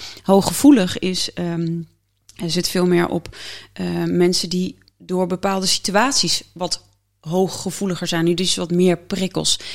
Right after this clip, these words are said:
ervaren. Dat kan dus ook bij een burn-out zijn, want dan kun je op een gegeven moment niets meer binnenkrijgen, omdat je zo overprikkeld bent. Maar H S P zie je echt, eh, zie je ook vaker in een burn-out dus terechtkomen op het moment dat je daar niet,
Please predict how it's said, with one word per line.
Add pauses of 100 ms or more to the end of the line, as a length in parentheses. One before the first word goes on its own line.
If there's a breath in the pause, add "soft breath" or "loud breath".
(160 loud breath)
ervaren.
Dat
kan
dus
ook
bij
een
burn-out
zijn,
want
dan (360 loud breath)
kun
je
op
een
gegeven
moment
niets
meer
binnenkrijgen,
omdat
je
zo
overprikkeld
bent. (420 loud breath)
Maar
H
S
P (160)
zie
je
echt, (440 loud breath)
eh, (460)
zie
je
ook
vaker
in
een
burn-out
dus
terechtkomen
op
het
moment
dat
je
daar
niet,